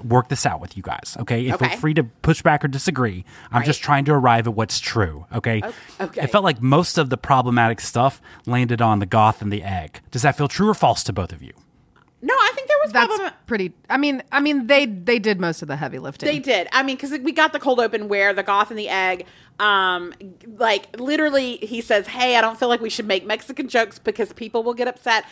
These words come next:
Speaker 1: Yeah.
Speaker 2: F Y I, goth guy, that's not why we make, we don't make jokes about Mexicans. It's because it's actually hurtful and cruel and dumb.
Speaker 1: Sure.
Speaker 2: And there is a way to celebrate. Now,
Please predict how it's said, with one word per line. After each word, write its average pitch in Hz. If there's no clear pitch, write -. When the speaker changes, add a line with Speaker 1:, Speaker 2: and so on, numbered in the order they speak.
Speaker 1:
Yeah. 247
Speaker 2:
F -
Y 302
I, 339
goth 233
guy, 208
that's 247
not 294
why 285
we 269
make, 262
we 240
don't 247
make 233
jokes 254
about 208
Mexicans. 202
It's 214
because 220
it's 220
actually 214
hurtful 208
and 165
cruel 233
and 185
dumb. 190
Speaker 1:
Sure. 135
Speaker 2:
And 285
there 330
is 311
a 311
way 285
to 427
celebrate. 320
Now, 220